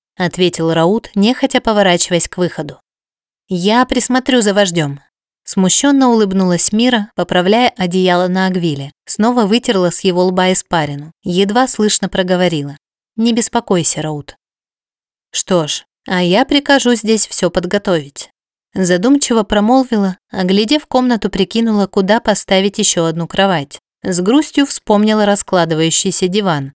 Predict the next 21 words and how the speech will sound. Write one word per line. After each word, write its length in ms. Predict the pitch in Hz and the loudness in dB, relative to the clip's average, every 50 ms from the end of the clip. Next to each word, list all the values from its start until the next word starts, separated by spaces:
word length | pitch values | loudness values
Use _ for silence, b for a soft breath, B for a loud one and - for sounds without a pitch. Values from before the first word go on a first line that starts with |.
| _ _ | _ _
который 360 | - 196 185 - 185 180 185 | -4 -4 -2 0 0 0 0
сейчас 440 | 170 - 202 185 - 240 254 262 - | 0 -2 -4 -2 0 0 0 0 0
нам 280 | - 196 185 190 202 196 | 0 0 0 0 0 0
бы 100 | 208 196 | -2 -2
точно 420 | - 190 180 - - - 185 185 | -2 -2 -2 -2 -2 -2 -2 -2
не 100 | 180 180 | -4 -4
помешал. 600 | - 180 175 185 170 - - 151 139 139 139 - _ _ _ _ _ _ _ _ _ _ _ _ _ _ _ _ _ _ _ _ _ | -4 -4 -2 -2 -2 -2 -4 -6 -8 -10 -12 -18 _ _ _ _ _ _ _ _ _ _ _ _ _ _ _ _ _ _ _ _ _
"Идём, 560 | - 190 196 196 185 190 185 165 147 143 139 _ _ _ _ - | -2 0 0 2 2 2 2 0 -2 -4 -8 _ _ _ _ 0
ты 160 | - 190 196 | 2 2 2
сделала 480 | 185 170 185 202 196 190 190 185 185 185 | 2 2 2 2 2 4 2 2 2 2
невозможное. 880 | 185 190 180 190 190 196 190 180 170 160 143 - 165 151 143 147 - _ _ - | 2 2 2 2 2 2 2 2 2 0 0 -2 -6 -6 -10 -12 -18 _ _ -6
Теперь 320 | - 196 - 208 208 208 | -4 -2 0 0 0 0
всё 220 | - - - 180 | 0 0 0 0
зависит 440 | 160 175 175 170 170 - - 170 - | 0 0 0 -2 -2 -2 -4 -2 -4
от 120 | 165 - 185 | -2 -2 -2
Агвила 420 | 180 180 165 180 160 147 147 - - | -2 0 0 0 0 -2 -4 -8 -4
и 140 | - 202 202 | -2 0 0
желания 420 | - 202 196 190 180 175 170 165 | 2 2 2 2 2 0 0 -2
Вхагара", 640 | 151 - - - 175 170 160 156 147 147 143 139 - _ _ _ _ _ _ _ _ - | -2 -2 -2 -2 0 0 0 -2 -4 -4 -8 -12 -16 _ _ _ _ _ _ _ _ -6
проговорил 520 | - 175 175 165 175 165 170 170 170 165 160 | -2 -2 0 2 2 2 2 2 2 2 0
Агнар, 440 | 160 160 170 180 202 247 262 277 | 0 0 0 0 0 0 -2 -6